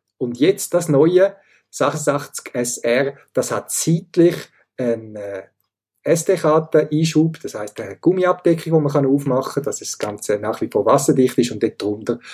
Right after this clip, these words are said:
hat's einen Kartenslot. Das finde ich eigentlich, äh, sehr schön und sehr praktisch.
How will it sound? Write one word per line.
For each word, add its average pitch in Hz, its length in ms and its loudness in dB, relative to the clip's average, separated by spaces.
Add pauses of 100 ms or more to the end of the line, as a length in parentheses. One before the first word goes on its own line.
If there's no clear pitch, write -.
(160)
hat's - 500 -6
einen 120 400 0
Kartenslot. - 1500 -2 (200)
Das 147 220 4
finde 139 420 2
ich 123 220 0
eigentlich, 117 680 -4
äh, 101 320 -4 (460)
sehr 110 280 -2
schön 127 400 4
und 110 200 -6
sehr 101 380 -4 (300)
praktisch. - 640 -14